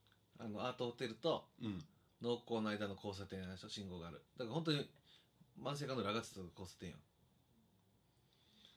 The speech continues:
Speaker 2: あっち軸だったの？
Speaker 1: 産業道路、産業道路、うん。
Speaker 2: あー、マーツンちかな、今。
Speaker 1: あ、そうそうそうそう。
Speaker 2: うん、ラーメン屋の。
Speaker 1: あ、そうそう、
Speaker 2: うん、
Speaker 1: 隣。
Speaker 2: あの、うん。
Speaker 1: 西側の。
Speaker 2: あっち軸だった？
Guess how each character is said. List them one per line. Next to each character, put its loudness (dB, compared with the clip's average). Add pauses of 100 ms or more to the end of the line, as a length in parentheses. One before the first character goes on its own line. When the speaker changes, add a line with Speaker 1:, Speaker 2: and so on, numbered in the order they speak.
(340)
Speaker 2:
あ 6
っ 4
ち 6
軸 10
だ 12
っ 12
た -
の？ 6
Speaker 1:
産 0
業 0
道 4
路、 2
産 -
業 -
道 -
路、 -
う -2
ん。 -4 (580)
Speaker 2:
あ 8
ー、 12 (320)
マ 12
ー 12
ツ 4
ン 4
ち 2
か 2
な、 0
今。 -4 (320)
Speaker 1:
あ、 12
そ 8
う 8
そ 8
う 8
そ 10
う 12
そ 12
う。 12
Speaker 2:
う 12
ん、 12
ラ 12
ー 12
メ 12
ン 12
屋 12
の。 8 (120)
Speaker 1:
あ、 8
そ 6
う 10
そ 12
う、 10
Speaker 2:
う 8
ん、 8
Speaker 1:
隣。 12
Speaker 2:
あ 6
の、 8
う 2
ん。 0
Speaker 1:
西 -4
側 0
の。 -6 (480)
Speaker 2:
あ 6
っ 4
ち 8
軸 8
だ 12
っ 4
た？ 0